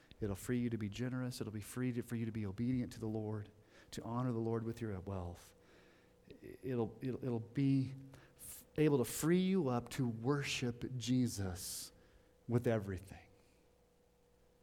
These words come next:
With everything. So is the one who lays up treasure for himself and is not rich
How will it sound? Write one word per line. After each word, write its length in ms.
With 180
everything. 360
So 320
is 100
the 100
one 200
who 120
lays 200
up 80
treasure 300
for 140
himself 500
and 100
is 140
not 360
rich 720